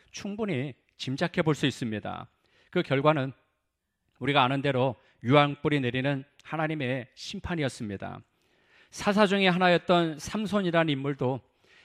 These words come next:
하나님의 부르신 사람이었음에도 불구하고 밤을 낭비한 사람이었습니다. 무절제한 방탕한 생활로 일관하다가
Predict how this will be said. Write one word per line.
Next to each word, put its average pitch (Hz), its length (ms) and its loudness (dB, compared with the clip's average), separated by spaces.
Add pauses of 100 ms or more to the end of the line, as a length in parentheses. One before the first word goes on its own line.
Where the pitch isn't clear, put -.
하나님의 226 480 2
부르신 180 420 0
사람이었음에도 170 760 0
불구하고 139 720 0 (240)
밤을 175 580 -2 (100)
낭비한 147 520 -2
사람이었습니다. 110 960 -4 (600)
무절제한 139 880 2
방탕한 143 500 -2
생활로 135 360 0
일관하다가 127 720 0